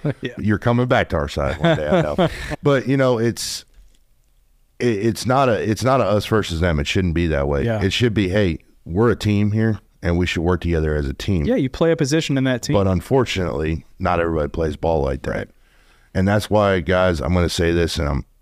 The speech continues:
Speaker 2: sure, uh, Scott will agree with me on this, and Devin will as, as well. Do your homework on people, man. You know,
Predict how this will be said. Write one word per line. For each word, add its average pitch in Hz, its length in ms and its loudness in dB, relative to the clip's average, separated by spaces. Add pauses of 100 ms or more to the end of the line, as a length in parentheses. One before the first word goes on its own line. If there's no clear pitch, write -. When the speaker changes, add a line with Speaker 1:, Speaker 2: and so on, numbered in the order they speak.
(100)
Speaker 2:
sure, 85 440 0
uh, 80 100 0
Scott 87 320 0
will 85 100 0
agree 82 240 -2
with 85 100 -2
me 82 140 0
on 82 120 0
this, 82 200 -2
and 73 100 -4
Devin 78 300 0
will 82 220 0
as, 73 140 -8
as 78 140 -4
well. 87 280 -2 (160)
Do 87 120 -2
your 127 240 0
homework 131 420 0
on 73 160 -2
people, 65 320 -6
man. 71 320 -4
You 101 80 -4
know, 87 260 0